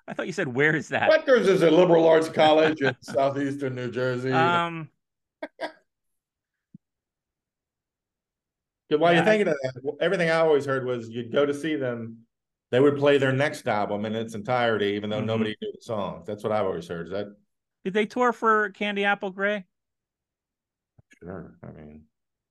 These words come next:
Speaker 2: I don't know why they wouldn't have.
Speaker 1: Yeah. I'm thinking
Speaker 2: I mean,
Speaker 1: around
Speaker 2: they, they were
Speaker 1: there.
Speaker 2: done by the time I was, you know, I was a little whippersnapper.
Speaker 1: Uh-huh. I think, I think maybe it was then. It was, it was, it was relatively late. I di-, I didn't see them early on.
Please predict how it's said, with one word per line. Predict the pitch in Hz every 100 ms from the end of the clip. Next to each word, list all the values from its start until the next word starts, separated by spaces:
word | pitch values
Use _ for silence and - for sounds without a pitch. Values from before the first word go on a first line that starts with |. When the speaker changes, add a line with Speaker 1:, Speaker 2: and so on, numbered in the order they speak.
| _ _ _ _ _ _ _ _ _
Speaker 2:
I | 90
don't | 95
know | 90
why | 87
they | 87
wouldn't | 85 98 85
have. | 76 _ _ _ -
Speaker 1:
Yeah. | 147 139 127 113 _ _ _ _ _ -
I'm | 190
thinking | 247 240 214
Speaker 2:
I |
mean, | 180
Speaker 1:
around | 160 156 139
Speaker 2:
they, |
they | 135
were | 131
Speaker 1:
there. | 120
Speaker 2:
done | 110 113 98
by | 95
the | 90
time | 92 90
I | 92
was, | 90 87 _ _
you | -
know, | -
I | 87
was | 90
a |
little | 90
whippersnapper. | 90 98 87 73 82 - _ _
Speaker 1:
Uh-huh. | 135 117 107 107 _ _ _ _ _ _ _ _ _
I | 226
think, | 220 196 196
I |
think | 185 220 185
maybe | 170 170
it | 156
was | 131
then. | 113 131 135 143 143
It |
was, | 160 196
it | 208
was, | 220
it | 202
was | 226 202
relatively | 214 180 156 135 120
late. | 110 104 110
I | 143
di-, | 151
I | 160
didn't | 160 151
see | - 135
them | 120
early | 120 113 110
on. | 107 101